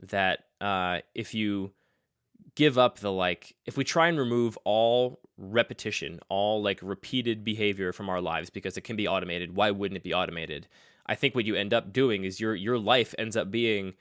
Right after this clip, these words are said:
maintaining and caring for and making sure all of these technologies are in working order such that nothing falls apart.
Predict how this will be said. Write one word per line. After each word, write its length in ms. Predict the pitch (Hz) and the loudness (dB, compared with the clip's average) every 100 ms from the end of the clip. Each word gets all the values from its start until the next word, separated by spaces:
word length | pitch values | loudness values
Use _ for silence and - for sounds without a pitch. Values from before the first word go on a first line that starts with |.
| _ _ _ _ - | _ _ _ _ -4
maintaining 720 | 113 110 104 131 127 110 107 | 0 0 2 2 2 0 -2
and 120 | 101 | -6
caring 380 | - 120 120 107 | 0 2 2 -2
for 340 | - 107 104 | -4 0 0
and 120 | 98 | 0
making 240 | 104 113 104 | 0 -2 -4
sure 200 | - 110 | -4 0
all 220 | 101 110 | 2 2
of 100 | 104 | 0
these 340 | 104 104 95 | -2 -2 -4
technologies 760 | - 110 110 135 127 98 95 98 | -6 -6 2 2 2 0 -4 -2
are 140 | 92 | -2
in 180 | 87 107 | -2 -2
working 280 | 113 113 110 | -2 -2 -2
order 440 | 110 127 98 90 - - _ | 0 0 0 -4 -8 -20 _
such 220 | - 127 | -4 -2
that 100 | 123 | 0
nothing 260 | 113 117 117 | 0 -2 -2
falls 260 | 117 107 101 | 2 2 2
apart. 400 | - 80 - | -2 -4 -4